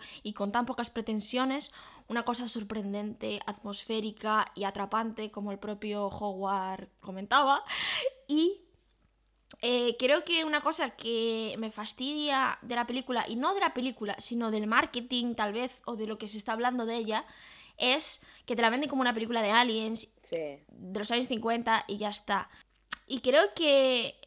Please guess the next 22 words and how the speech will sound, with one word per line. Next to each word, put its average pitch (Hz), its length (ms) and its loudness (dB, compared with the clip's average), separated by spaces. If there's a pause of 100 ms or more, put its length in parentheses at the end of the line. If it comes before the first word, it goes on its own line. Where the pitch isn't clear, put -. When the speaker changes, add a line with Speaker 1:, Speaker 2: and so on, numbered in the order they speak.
(140)
Speaker 1:
no 262 340 0
es 349 100 0
del 269 180 -2
todo 233 220 0
correcto. 202 420 -6
Creo 277 320 -2
que 254 260 -2
la 220 160 -4
mejor 233 320 -2
forma 285 360 0
de 226 60 -2
describir 233 440 -4
esta 226 200 -4
película, 226 420 -2
en 226 60 0
mi 220 100 0
opinión, 240 480 -4 (360)
es 247 160 -4
como 262 360 0
si 240 200 -2
Richard 254 360 -2
Linklater 247 760 0